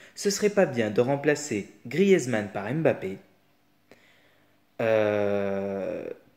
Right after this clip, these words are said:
Payet par Lemar, donc exactement ce qui s'est passé à la fin, là, du, euh, de, du match, et Pogba par Kanté ?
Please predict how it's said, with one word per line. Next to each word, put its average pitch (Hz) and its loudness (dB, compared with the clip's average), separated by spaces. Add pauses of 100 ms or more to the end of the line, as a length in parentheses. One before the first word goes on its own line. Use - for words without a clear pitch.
(300)
Payet 180 10
par 98 -2
Lemar, 123 4
donc 104 -4
exactement 139 -4
ce - -10
qui - -16
s'est - -8
passé 117 0
à 104 2
la 101 0
fin, 120 -4
là, 101 -4
du, 92 -12 (880)
euh, - -18 (320)
de, 101 -4
du 98 -12
match, 127 -2 (920)
et 127 0
Pogba 170 6
par - -6
Kanté ? 147 -2